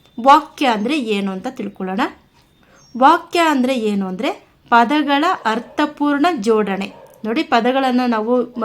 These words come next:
ಯದ್ವಾ ತದ್ವಾ ಜೋಡ್ಸ್-, ಜೋಡ್ಸೋದಂತಾದಲ್ಲ. ಪದಗಳನ್ನ ನಾವು ಅರ್ಥಪೂರ್ಣವಾಗಿ ಜೋಡಣೆ ಮಾಡ್ಬೇಕು. ಆ ವಾಕ್ಯ ಸಂಪೂರ್ಣ ಅರ್ಥವನ್ನ ಕೊಡುವ ಪದಗಳ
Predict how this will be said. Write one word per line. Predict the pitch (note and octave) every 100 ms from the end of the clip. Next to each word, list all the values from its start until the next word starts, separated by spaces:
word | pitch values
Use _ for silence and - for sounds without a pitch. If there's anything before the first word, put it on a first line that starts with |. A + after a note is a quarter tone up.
| G#3
ಯದ್ವಾ | G#3 G#3 G#3 A#3+
ತದ್ವಾ | A#3+ G#3 G#3+ G#3+
ಜೋಡ್ಸ್-, | G3+ G3 G3 G#3+
ಜೋಡ್ಸೋದಂತಾದಲ್ಲ. | F#3 A3 G#3+ G#3 A3 G3+ G3 G3 F#3+ F#3+ G3+ C4 F#4 - - - - -
ಪದಗಳನ್ನ | A3+ C4 C#4 C4+ E4+
ನಾವು | C#4+ A#3
ಅರ್ಥಪೂರ್ಣವಾಗಿ | G#3+ G3+ - D4+ D4+ D4 C4+ C4 A#3+ A#3 A#3
ಜೋಡಣೆ | G#3+ G#3 G#3
ಮಾಡ್ಬೇಕು. | G3+ F#3 F#3 F#3+ - D4+ - - - -
ಆ | A#3+ D4 F4
ವಾಕ್ಯ | D4+ A3+ A3 - D#4
ಸಂಪೂರ್ಣ | F4 B3+ B3+ B3 D#4+ E4+ D#4+ -
ಅರ್ಥವನ್ನ | G#3+ A#3+ - - D4+ C#4+ C#4 F4+ F#4 -
ಕೊಡುವ | B3 B3 C#4+ E4+
ಪದಗಳ | F4 A#3 A3+ A#3